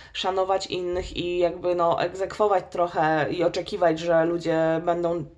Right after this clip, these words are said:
ciebie szanować, m, was szanować, tak? To jest taka energia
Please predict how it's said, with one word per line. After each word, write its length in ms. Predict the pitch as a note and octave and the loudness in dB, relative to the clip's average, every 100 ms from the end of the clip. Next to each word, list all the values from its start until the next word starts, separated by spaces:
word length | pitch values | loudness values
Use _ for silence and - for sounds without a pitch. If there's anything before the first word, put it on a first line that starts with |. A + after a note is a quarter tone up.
| _ - | _ -4
ciebie 280 | G#3+ G3+ | 0 0
szanować, 640 | F#3 E3 D#3 D3 F#2 - - | -2 -4 -2 -2 -2 -6 -8
m, 320 | C#3 D3+ - | -8 -8 -4
was 280 | F3 G4+ - | -2 -2 -2
szanować, 580 | F3+ E3 - - - - | -4 -4 -4 -6 -8 -4
tak? 320 | F3+ G#3 - | -4 -4 -6
To 140 | G3 | -8
jest 140 | F3+ - | -6 -6
taka 280 | G3+ F3 | -6 -6
energia 520 | D#3 C#3+ - - - | -6 -6 -10 -10 -12